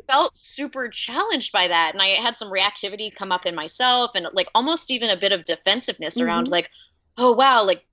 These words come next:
Speaker 1: this is what I'm doing with my life and trying to do with it. And this is how I'm trying to support other people."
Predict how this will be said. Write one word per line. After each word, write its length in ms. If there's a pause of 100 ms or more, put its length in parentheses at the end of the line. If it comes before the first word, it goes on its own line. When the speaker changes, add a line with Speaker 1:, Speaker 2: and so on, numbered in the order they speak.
(100)
Speaker 1:
this 200
is 120
what 120
I'm 140
doing 260
with 140
my 120
life 340
and 120
trying 480
to 100
do 200
with 200
it. 260
And 400 (640)
this 140
is 80
how 100
I'm 120
trying 240
to 80
support 420
other 220
people." 640